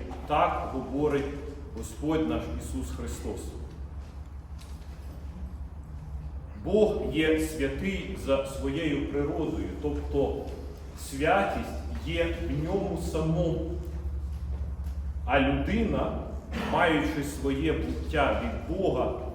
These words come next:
і святість набуває від нього.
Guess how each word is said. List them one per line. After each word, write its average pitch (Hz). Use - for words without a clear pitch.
і 135
святість 156
набуває 139
від -
нього. 123